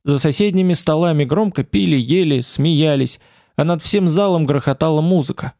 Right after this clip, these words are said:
от которой содрогались стены, трепыхались нервы и дёргались мышцы. "Мы ничего сделать не можем",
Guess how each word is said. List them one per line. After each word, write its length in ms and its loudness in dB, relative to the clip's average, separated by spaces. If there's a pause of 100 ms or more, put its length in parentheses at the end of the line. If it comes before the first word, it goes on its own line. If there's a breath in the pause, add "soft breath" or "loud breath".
от 160 -4
которой 400 0
содрогались 600 0
стены, 520 0
трепыхались 680 -2
нервы 420 2
и 20 -6
дёргались 500 -2
мышцы. 480 -2 (920)
"Мы 240 2
ничего 440 2
сделать 420 0
не 140 4
можем", 480 0